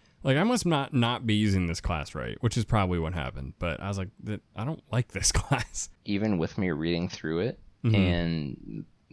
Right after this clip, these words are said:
Speaker 2: watching a video because I didn't think I was doing it right, it just doesn't compare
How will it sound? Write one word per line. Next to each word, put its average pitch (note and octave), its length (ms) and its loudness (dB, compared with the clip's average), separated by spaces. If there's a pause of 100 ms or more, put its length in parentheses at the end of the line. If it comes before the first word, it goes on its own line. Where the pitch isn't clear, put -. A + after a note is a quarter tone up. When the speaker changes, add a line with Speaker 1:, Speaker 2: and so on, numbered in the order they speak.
(140)
Speaker 2:
watching F2 340 2
a D#2+ 80 0
video D#2+ 340 0
because E2+ 280 -6
I D#2+ 120 2
didn't F2 200 -4
think G2 160 -4
I G2+ 60 0
was G2 100 -2
doing G2 240 0
it F2+ 60 -2
right, G#2+ 280 0 (800)
it G#2 180 0
just B2 300 -4
doesn't F2 360 2
compare - 600 -2